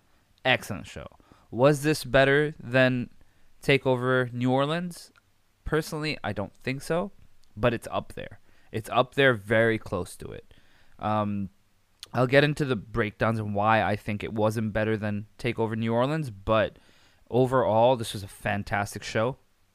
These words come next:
Really, really good stuff. Some of the matches surprised me at how good they were. I'll, again, get into that later. And, uh, a lot of development, you know, that's a good thing for a show. This is what, this is what lacks in W W E programming today,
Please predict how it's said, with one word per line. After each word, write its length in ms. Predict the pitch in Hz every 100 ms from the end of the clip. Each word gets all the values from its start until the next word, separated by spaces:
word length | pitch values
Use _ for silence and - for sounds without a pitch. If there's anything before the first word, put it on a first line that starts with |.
| -
Really, 480 | 101 107 120 117
really 180 | 110 107
good 220 | 98 104
stuff. 320 | - - 123 -
Some 160 | 107
of 60 | 104
the 60 |
matches 540 | 101 101 104 - 113 107 - - - _
surprised 880 | - - 107 - 110 104 120 127 127
me 300 | 147 175 - _ _ _ -
at 160 | 110
how 180 | 110 117
good 280 | 113 123 120
they 140 | 131
were. 420 | 131 139 160 170 - -
I'll, 240 | 92 92 -
again, 400 | 90 98 101 107 -
get 160 | 95 98
into 180 | 95
that 180 | 92 92
later. 360 | 104 117 151 160 _ - - - -
And, 520 | 104 101 101 95 101
uh, 160 | 92
a 80 | 82
lot 180 | 107 151
of 200 | 185 127
development, 760 | 123 107 127 156 - 69 62 -
you 60 |
know, 160 | 95 113
that's 220 | 123 -
a 20 |
good 240 | 135 127 -
thing 220 | 139 135
for 120 | 113
a 60 | 104
show. 300 | - 139 123
This 120 | 120
is 80 | 151
what, 240 | 170 - - -
this 80 | 139
is 60 | 160
what 200 | 185 123
lacks 440 | 127 135 135 -
in 160 | 123 123
W 200 | 123 127
W 220 | 117 123
E 80 | 120
programming 580 | - 123 127 120 104
today, 480 | 101 101 113 127 101